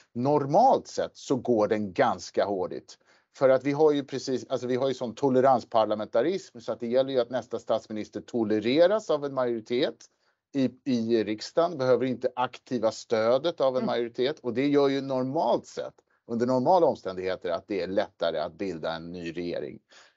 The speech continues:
Speaker 1: Jag skulle tro också, om man ser på den politiska dynamik som har utvecklat sig, att det är lite klarare idag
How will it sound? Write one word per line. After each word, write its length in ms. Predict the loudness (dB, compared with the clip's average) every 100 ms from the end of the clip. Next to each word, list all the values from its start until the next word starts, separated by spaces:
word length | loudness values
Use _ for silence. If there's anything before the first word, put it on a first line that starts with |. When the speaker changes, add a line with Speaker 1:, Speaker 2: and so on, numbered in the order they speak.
| _
Speaker 1:
Jag 200 | 4 4
skulle 260 | 6 4 4
tro 580 | 2 -4 -2 -2 0 0
också, 300 | 0 0 0
om 180 | 0 -2
man 120 | -2
ser 220 | 0 -4
på 160 | -2 0
den 300 | 0 0 -8 _ -10
politiska 420 | -6 -6 0 0
dynamik 600 | 2 0 0 0 -2 -4
som 160 | -6 -6
har 80 | -4
utvecklat 640 | -4 -2 -2 -2 -4 -2
sig, 160 | -2 -2
att 160 | -4
det 220 | -4 -2 2
är 40 |
lite 680 | 2 0 -6 -4 -4 -2 -4
klarare 720 | -4 2 4 4 2 0 0
idag 480 | -2 0 -2 -2